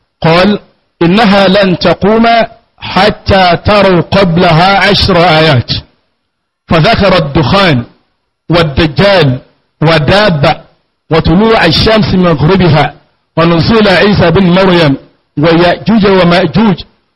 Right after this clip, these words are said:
وثلاثة خسوف، خسف بالمشرق وخسف بالمغرب وخسف بجزيرة العرب،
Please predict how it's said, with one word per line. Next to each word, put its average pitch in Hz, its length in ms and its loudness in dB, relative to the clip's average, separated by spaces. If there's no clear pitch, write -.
وثلاثة 170 920 0
خسوف، 226 540 -2
خسف 214 400 -2
بالمشرق 190 1040 0
وخسف 196 440 0
بالمغرب 196 720 0
وخسف 220 580 0
بجزيرة 156 540 0
العرب، 160 400 0